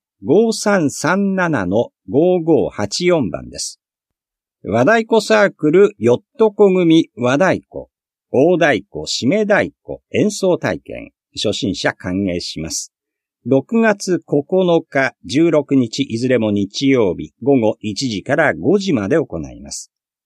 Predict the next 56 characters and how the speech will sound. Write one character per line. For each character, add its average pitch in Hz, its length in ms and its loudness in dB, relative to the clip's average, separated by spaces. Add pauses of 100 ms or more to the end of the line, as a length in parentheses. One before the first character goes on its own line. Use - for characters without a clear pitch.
(160)
場 131 120 2
所 170 200 0
は、 143 280 2
障 202 340 0
害 214 260 0
学 190 260 -2
習 180 240 -2
セ 160 200 -2
ン 147 120 -2
タ 95 400 -4
ー - 80 -20
三 165 400 -2
一 135 280 -2
二 101 200 -2
三 151 300 -2
百 95 280 -4
十 123 220 -2
二 123 240 0
リ 107 160 -2
ハ 135 180 -4
ー 127 40 -2
サ 117 120 -4
ル 113 120 -2
室。 - 320 -16 (400)
対 113 160 0
象 107 200 0
は 139 220 0
十 127 220 -2
八 147 160 -4
歳 131 360 -2
以 98 60 -8
上 92 220 -6
の 151 160 -2
方。 65 320 -16 (500)
定 190 160 4
員 180 260 0
は 160 140 2
先 190 340 -2
着 185 320 -2
順 156 240 0
で 139 180 0
十 220 240 -2
人 156 200 -4
で - 100 -14
す。 - 200 -12 (440)
費 196 140 0
用 139 240 2
は 131 200 -2
千 160 360 -2
円。 65 320 -16 (400)
え、 - 80 -10
締 - 160 -4
め 135 120 2
切 135 140 -2
り 123 160 0
は 123 220 -2